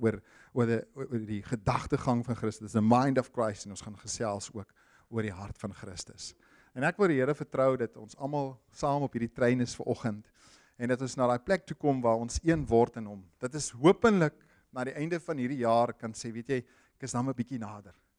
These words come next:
Daar's nog baie skaaf en skuur en ek wil vir jou sê, tot jy jou kop neerlê, gaan daar skaaf en skuur wees. So ons moet maar ge-, ge-, ge-, ehm, gemaklik raak daarmee, dat hy gaan skaaf en skuur in ons heeltyd. Maar weet jy, hy is veilig in sy hande,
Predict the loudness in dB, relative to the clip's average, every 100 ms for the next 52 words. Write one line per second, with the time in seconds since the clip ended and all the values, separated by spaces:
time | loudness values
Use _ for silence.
0 | _ -2 -2 0 2 4 4 4 2 0
1 | 0 -4 -4 2 2 0 -8 -6 -6 -4
2 | -4 -4 -2 -2 4 4 6 4 4 0
3 | -4 -8 -4 -2 -2 -4 -6 0 0 0
4 | -10 -10 -4 -2 -2 2 2 2 -8 -20
5 | -20 -20 _ _ _ _ -2 0 2 0
6 | -2 -2 0 2 4 2 -4 0 6 6
7 | 6 0 -2 -4 -4 -6 -6 -8 -16 _
8 | -10 -6 -6 -6 -6 -2 -2 -2 -8 -8
9 | -2 -2 -2 -10 -12 -12 -12 -16 -20 _
10 | _ _ _ _ _ _ _ -6 -2 0
11 | 0 0 -2 -4 -2 0 0 -4 -8 -8
12 | -6 -8